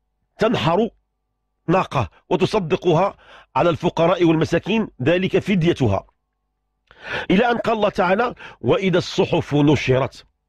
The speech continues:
هذا أخطر ما فيها. الصحف، كل واحد منا له كتاب، وكل واحد منا يستر عن نفسه، لكن يوم القيامة تتطاير الصحف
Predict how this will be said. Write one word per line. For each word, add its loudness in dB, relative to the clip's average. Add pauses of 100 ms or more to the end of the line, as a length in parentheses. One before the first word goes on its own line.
(260)
هذا 0
أخطر -2
ما 2
فيها. -6 (440)
الصحف، -2 (340)
كل 2
واحد 0
منا 2
له 2
كتاب، -2 (1080)
وكل 0
واحد -2
منا 0
يستر -2
عن 0
نفسه، -2 (720)
لكن 0
يوم 2
القيامة -2 (440)
تتطاير 0
الصحف -4